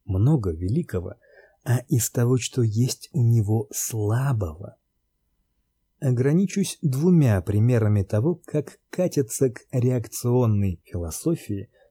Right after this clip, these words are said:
товарищи Дауге и Евгений Дицген. Дауге пишет во втором издании «Аквизита» на странице двести семьдесят третьей: «Даже буржуазная критика указывает на связь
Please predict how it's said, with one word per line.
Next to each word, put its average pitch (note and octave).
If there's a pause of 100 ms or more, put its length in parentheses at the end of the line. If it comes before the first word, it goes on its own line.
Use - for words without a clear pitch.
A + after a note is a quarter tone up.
товарищи E3
Дауге C3+
и B2+
Евгений G#2+
Дицген. G2 (720)
Дауге C3
пишет B2
во A2+
втором A#2
издании A2+
«Аквизита» A2 (180)
на C#3
странице C#3
двести A#2
семьдесят G#2+
третьей: A2+ (600)
«Даже A#2+
буржуазная C#3
критика C3+
указывает A#2
на A2
связь A2+